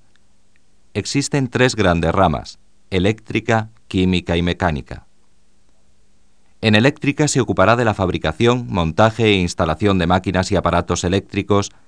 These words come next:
trazado y puesta en marcha de las instalaciones y redes de distribución de la energía, etcétera. En la rama de química se analizan y elaboran productos químicos derivados del petróleo,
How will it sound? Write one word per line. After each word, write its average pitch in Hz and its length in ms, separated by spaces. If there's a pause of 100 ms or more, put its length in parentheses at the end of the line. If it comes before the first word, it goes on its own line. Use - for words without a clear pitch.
(200)
trazado 123 420
y 113 60
puesta 123 280
en 98 80
marcha 110 320
de 95 80
las 90 160
instalaciones 95 720
y 92 60
redes 107 340
de 101 120
distribución 87 580
de 95 80
la 87 80
energía, 87 540
etcétera. 82 580 (1600)
En 110 120
la 98 100
rama 120 240
de 95 100
química 120 380
se 113 140
analizan 110 420
y 120 80
elaboran 117 400
productos 98 560
químicos 123 420
derivados 104 460
del 87 160
petróleo, 110 600